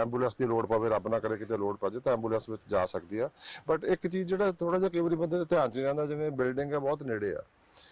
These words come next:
ਤੇ ਇਹ ਜਿਹੜਾ ਜਖਵਾਲੀ ਦਾ ਅੱਡਾ ਹੈਗਾ ਨਾ ਜੀ, ਇਹਦੇ ਵਿੱਚ ਕੁਛ ਇੱਥੇ ਕਲੋਨੀ ਵੀ ਬਣੀਆਂ ਹੋਈਆਂ ਤੇ ਉਹਦੇ ਵੀ ਇਸ ਤਰ੍ਹਾਂ ਬਹੁਤ ਨੇੜੇ ਆ ਰੈਜ਼ੀਡੈਂਸ਼ੀਅਲ ਏਰੀਆ ਦੇ ਵੀ ਬ-, ਕਾਫੀ ਲੋਕਾਂ ਦੇ ਘਰ ਆ।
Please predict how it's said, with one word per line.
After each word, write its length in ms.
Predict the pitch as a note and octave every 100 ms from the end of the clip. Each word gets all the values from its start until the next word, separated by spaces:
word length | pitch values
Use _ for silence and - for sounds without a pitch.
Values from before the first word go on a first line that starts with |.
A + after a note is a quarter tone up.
| -
ਤੇ 60 | -
ਇਹ 340 | - D#3 D#3 C#3+
ਜਿਹੜਾ 400 | A2+ A#2+ C#3 C#3
ਜਖਵਾਲੀ 460 | B2+ A#2+ B2 C3
ਦਾ 220 | C3+ C#3 A2+
ਅੱਡਾ 220 | A#2 C3+
ਹੈਗਾ 200 | A#2+ A#2
ਨਾ 120 | D#3+
ਜੀ, 160 | F#3 D#3+ _ - - -
ਇਹਦੇ 200 | D3 D#3
ਵਿੱਚ 180 | D#3+ D#3
ਕੁਛ 220 | D3+ C#3
ਇੱਥੇ 220 | D3 D3+ C#3 -
ਕਲੋਨੀ 340 | B2 B2 C3+
ਵੀ 100 | D3+
ਬਣੀਆਂ 260 | C3+ B2 C3
ਹੋਈਆਂ 280 | A#2+ B2+
ਤੇ 120 | D3+ E3
ਉਹਦੇ 300 | D#3 E3 F3+
ਵੀ 140 | F#3
ਇਸ 80 | D#3+
ਤਰ੍ਹਾਂ 180 | D#3+ D#3
ਬਹੁਤ 260 | D3+ D#3
ਨੇੜੇ 320 | D3+ B2+ C3+
ਆ 60 | B2+
ਰੈਜ਼ੀਡੈਂਸ਼ੀਅਲ 540 | A#2+ A2 A2+ A2 A#2
ਏਰੀਆ 220 | A2 G#2+ A2
ਦੇ 80 |
ਵੀ 100 | A#2+
ਬ-, 140 | A2+ G#2
ਕਾਫੀ 280 | C3 C3+ D3+
ਲੋਕਾਂ 260 | C#3 C3
ਦੇ 100 | C3
ਘਰ 200 | C3 A#2
ਆ। 160 | G2